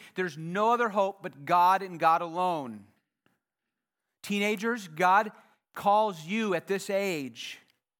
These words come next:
If you are saved, if you are a follower of Jesus Christ, you, gentlemen, you men and women, young men and women, are called in your life to follow Jesus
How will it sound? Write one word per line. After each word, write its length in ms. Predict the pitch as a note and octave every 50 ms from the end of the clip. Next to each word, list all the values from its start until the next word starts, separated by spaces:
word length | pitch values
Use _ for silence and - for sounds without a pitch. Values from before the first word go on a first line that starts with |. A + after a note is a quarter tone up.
| _ _ _ _ _ _ _ _ _ _ _ _ _ _ _ _ _ _ _ _ _ _ _
If 140 | D3 C#3+ -
you 180 | F3 G3+ A3 A#3
are 140 | A#3 A#3 A3+
saved, 760 | - - - - A3 A3 A3+ G#3 E3+ C#3+ B2 A2+ A2 -
if 160 | D#3 D3+ C3 D#3+
you 160 | F#3+ G#3 G#3+
are 80 | G#3+
a 60 | G#3 -
follower 520 | - - G3 F#3 F#3+ G3 F#3+ F#3+ F#3+ F#3+
of 100 | F3+ D3
Jesus 420 | C3 E3 F#3 F#3 D#3 F3 E3 -
Christ, 440 | - - - F#3 E3+ D#3 C#3+ - -
you, 520 | C#3 C#3 C#3 D#3+ F#3+ G3+ G3 E3 C#3+ C3+ B2+ - _ _ _ -
gentlemen, 580 | C3 A#2+ D#3+ F3+ F#3+ F#3 E3 D3+ C3 A2+ G#2 G2+ _ _ - _ _
you 400 | C#3 D#3 F#3+ G#3+ G#3+ G#3 G3+ F#3+ - _ _ -
men 360 | D3 D3 D#3+ F3 F#3+ G3+ G3
and 160 | G3 F3+ F3
women, 500 | E3 F3+ F3+ F#3 F3 C#3 A#2+ A#2 A2 G#2+ G2+ _ _
young 320 | C#3+ D#3+ E3+ F#3 G3 F#3
men 180 | F3 E3+ D#3+ D#3
and 140 | D3 C#3+ C#3
women, 240 | C#3 C3+ C3 C3+ C#3+ - -
are 200 | E3 D#3 D#3 E3
called 520 | - - - F3+ F3 F#3 F#3 E3+ D#3 C#3+ E3
in 200 | D3+ D#3+ D3+ D#3
your 300 | D3 D3 D#3+ F3+ G3 G3
life 380 | E3 E3+ D#3+ D3 C3 - - _
to 100 | - D3
follow 460 | - - - E3+ E3 E3+ F3 F3 E3+
Jesus 720 | D3+ C3+ E3 F3 F3 D#3 B2+ C3+ A#2+ A2+ - - - - -